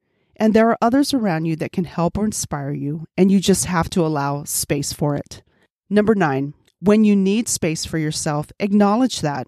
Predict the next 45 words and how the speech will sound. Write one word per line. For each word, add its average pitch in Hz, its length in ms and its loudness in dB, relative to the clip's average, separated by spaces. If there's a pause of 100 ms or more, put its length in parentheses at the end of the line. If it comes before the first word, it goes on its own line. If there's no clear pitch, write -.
(140)
and 190 160 0
let 214 240 4
others 196 440 0
know 156 420 -2
that 156 140 -4
you 151 160 -6
do 147 520 0
need 139 260 -2
that 131 200 -6
space. - 540 -10 (480)
A 196 60 -2
lot 220 220 6
of 269 100 2
it 277 80 0
is 226 160 0
just - 260 -2
about 156 340 -2
communication. 165 960 -4
A 175 80 -2
lot 175 160 4
of 180 60 -2
times 185 240 -4
we 196 160 0
don't 208 260 2
say 220 300 0
things 175 300 -2
and 185 120 -2
we 170 80 2
expect - 400 -4
other 185 160 -2
people 185 360 -2
to - 120 -4
know 170 240 2
what 165 200 0
we're 175 100 0
thinking. - 540 -2 (180)
<laughs> - 220 -12
And 339 200 4 (400)
we 226 220 0
just, - 320 0
we 202 160 0
can't 185 300 0
do 311 160 6
that, 151 180 2
right? 165 260 2